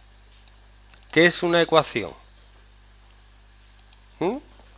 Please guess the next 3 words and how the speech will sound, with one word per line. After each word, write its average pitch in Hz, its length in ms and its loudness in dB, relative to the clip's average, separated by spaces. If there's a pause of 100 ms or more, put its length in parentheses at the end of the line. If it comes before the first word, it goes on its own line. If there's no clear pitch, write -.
(1400)
Es 127 220 -6
una 160 160 0
expresión 139 680 -4